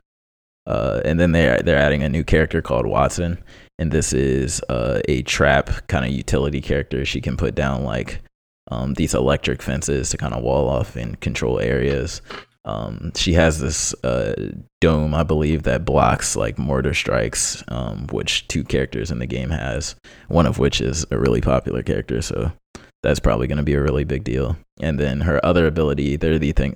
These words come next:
th-, these things called, um, ultimate accelerants, which you basically just pop it and it boosts your, um, or it shortens your ultimate cooldown. And her ability is that if she pops one, it's just instantly she gets her ultimate back. So, um,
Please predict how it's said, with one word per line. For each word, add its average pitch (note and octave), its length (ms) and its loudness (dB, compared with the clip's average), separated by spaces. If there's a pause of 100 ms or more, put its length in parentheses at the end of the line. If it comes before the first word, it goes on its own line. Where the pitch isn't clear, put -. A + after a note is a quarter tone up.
(120)
th-, E2+ 200 0
these F2+ 340 2
things E2 400 0
called, C2+ 360 0
um, A#1+ 480 -4 (600)
ultimate D#2 360 4
accelerants, C2+ 580 0
which B1+ 240 -2
you C#2 120 -4
basically B1+ 440 -2
just C2 260 -4 (160)
pop - 280 0
it A#1 120 -2
and B1+ 140 -6
it - 180 -8
boosts - 440 -4
your, C2 360 -2
um, B1+ 460 -6 (360)
or E2+ 80 6
it - 200 2
shortens D#2 420 2
your C2+ 120 2
ultimate A#1+ 380 -2
cooldown. B1+ 520 -4 (560)
And C#2 120 -2
her D2+ 140 4
ability C2 380 0
is A1+ 120 -4
that A1 200 -2
if C2+ 120 0
she B1 120 -6
pops - 300 -2
one, A1 180 -6
it's - 140 -6
just - 420 -6
instantly A#1+ 440 -4
she - 140 -6
gets - 180 -6
her G#1+ 100 0
ultimate - 360 -6
back. - 240 -6
So, - 220 -8 (760)
um, - 420 -6